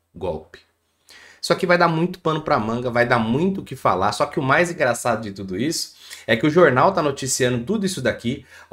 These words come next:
parece que a grande imprensa já tá se revoltando com o Lula. Mais notícias, eu vou colocar mais um videozinho dela chegando aqui, ó, e eu vou colocar também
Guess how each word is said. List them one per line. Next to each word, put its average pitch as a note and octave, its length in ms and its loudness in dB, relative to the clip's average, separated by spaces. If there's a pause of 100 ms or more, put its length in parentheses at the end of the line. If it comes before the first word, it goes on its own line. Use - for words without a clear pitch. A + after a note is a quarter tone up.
parece C#3+ 280 6
que - 80 4
a D3+ 60 6
grande F#3+ 400 4
imprensa D#3+ 540 0
já C#3 160 4
tá C#3+ 120 2
se C3+ 140 -6
revoltando C3 640 0
com A2+ 140 -10
o G2 40 -4
Lula. B2+ 400 -4 (800)
Mais D#3+ 320 8
notícias, D3 420 0
eu D3 80 4
vou C#3+ 60 0
colocar D3+ 300 4
mais F3+ 200 4
um F#3+ 80 6
videozinho C3+ 460 2
dela B2 160 6
chegando A2+ 380 0
aqui, D3+ 300 0
ó, G2 240 4 (440)
e G2+ 100 2
eu C#3 140 8
vou F#3 140 0
colocar - 400 2
também F3+ 520 0